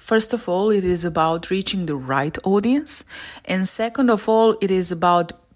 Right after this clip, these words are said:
building the audience. So in order to reach bigger audience,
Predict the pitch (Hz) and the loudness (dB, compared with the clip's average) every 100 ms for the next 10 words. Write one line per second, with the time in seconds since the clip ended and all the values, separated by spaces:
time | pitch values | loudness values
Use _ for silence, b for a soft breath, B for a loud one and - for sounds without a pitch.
0 | 170 175 208 208 185 165 143 135 - - | -6 0 2 2 0 -2 -2 -2 -2 -4
1 | - - - - - - - 214 214 214 | -6 -10 -4 -2 -2 0 2 4 4 4
2 | 240 277 262 214 180 254 233 - - 208 | 2 -2 0 -2 2 2 2 0 -2 0
3 | 190 - - 240 269 185 - - - | 2 2 4 4 4 2 -4 -2 -2